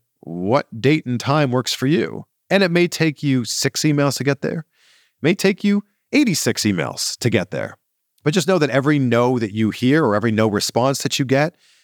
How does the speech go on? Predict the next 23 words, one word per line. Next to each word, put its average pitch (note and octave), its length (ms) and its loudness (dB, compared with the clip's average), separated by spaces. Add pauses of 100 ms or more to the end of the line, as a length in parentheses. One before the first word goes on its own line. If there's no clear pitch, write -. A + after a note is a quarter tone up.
(120)
is B2+ 160 0
gonna D3 160 4
get C#3 220 0
you D3+ 60 2
one A2+ 420 0
step - 360 -2
closer. - 580 -6 (560)
And C3 420 2 (500)
I, A#2 200 -4
I'm C3 100 0
not B2 140 0
sure C3+ 200 2
what G2+ 240 0
you're G#2+ 240 2
booking G2+ 320 -2
guests F#2+ 240 0
for. A#2 200 -2
I'm E2+ 160 -2
gonna E2 140 0
guess D#2 220 -2
it's - 80 -6
a - 40 -12
podcast. A2 760 -2